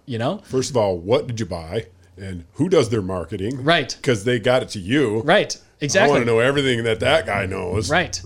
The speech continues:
Speaker 2: First of all.
Speaker 1: And so those are the things
Speaker 2: <laughs>
Speaker 1: too, where I was just,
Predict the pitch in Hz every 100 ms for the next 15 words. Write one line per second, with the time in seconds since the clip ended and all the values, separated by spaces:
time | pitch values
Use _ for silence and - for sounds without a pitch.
0 | - 123 131 131 104 - - 151 180 208
1 | 208 196 254 233 - 277 180 156 160 165
2 | -